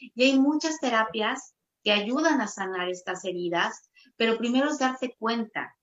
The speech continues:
de que te está sucediendo o de que te sucedió para poderlo,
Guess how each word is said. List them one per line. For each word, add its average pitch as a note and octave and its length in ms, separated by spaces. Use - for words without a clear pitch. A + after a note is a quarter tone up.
de F3+ 120
que G3 100
te F#3+ 100
está B3+ 280
sucediendo D#3 880
o G3 160
de G3 140
que - 120
te F3 120
sucedió A3+ 720
para G#3 380
poderlo, C#4+ 840